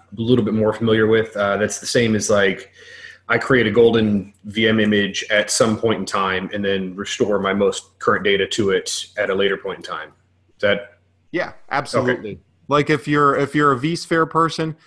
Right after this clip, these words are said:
Speaker 2: it's like taking a, a virtual machine, making an O V F template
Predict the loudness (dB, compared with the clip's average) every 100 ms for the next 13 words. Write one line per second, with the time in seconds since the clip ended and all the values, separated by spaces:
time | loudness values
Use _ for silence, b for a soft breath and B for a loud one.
0 | b -8 -2 0 0 -2 _ -2 -2 -2
1 | -2 -2 -2 -2 -2 -2 -4 0 0 0
2 | -6 -6 -4 -4 -2 -2 -4 -4 -6 -4
3 | -2 -2 -2 -4 -4 -6 -2 -2 -2